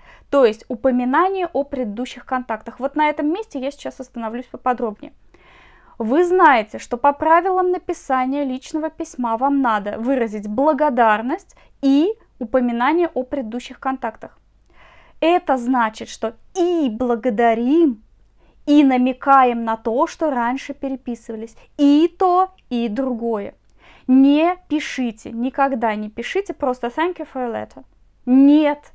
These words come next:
нет и еще раз нет. Если вы благодарите за письмо,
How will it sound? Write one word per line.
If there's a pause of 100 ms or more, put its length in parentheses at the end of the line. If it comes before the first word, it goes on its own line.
нет
и
еще
раз
нет. (640)
Если
вы
благодарите
за
письмо,